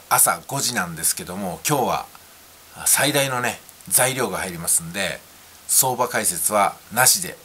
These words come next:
よろしくお願いします。今日はね、どんな値動きになるのか、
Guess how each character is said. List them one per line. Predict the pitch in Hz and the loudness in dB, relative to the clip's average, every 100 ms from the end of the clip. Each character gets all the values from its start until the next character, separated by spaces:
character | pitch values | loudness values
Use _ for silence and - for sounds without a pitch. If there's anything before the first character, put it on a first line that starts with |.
| - | -18
よ | 95 90 | -12 -4
ろ | |
し | - | -4
く | |
お | 87 | -4
願 | 80 | -8
い | 71 | -8
し | |
ま | - | -4
す。 | - - - - - - - | -4 -4 -10 -20 -20 -20 -8
今 | 139 | -2
日 | 98 | -2
は | 85 | -2
ね、 | 82 - - | -6 -8 -8
ど | 104 139 | -4 -2
ん | |
な | 95 | -2
値 | 98 | -2
動 | 113 101 | -4 -6
き | - | -10
に | 85 | -10
な | 76 | -12
る | |
の | 78 | -12
か、 | 71 104 87 | -2 0 0